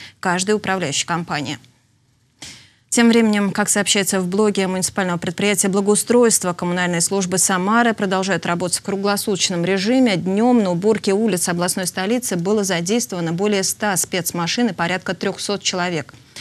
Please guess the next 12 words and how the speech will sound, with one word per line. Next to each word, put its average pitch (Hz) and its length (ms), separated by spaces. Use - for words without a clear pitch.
Работы 208 340
по 190 120
очистке 180 400
города 175 320
от 165 100
снега 170 360
и 170 80
льда 196 280
ведутся - 400
во 180 140
всех - 340
районах. 180 500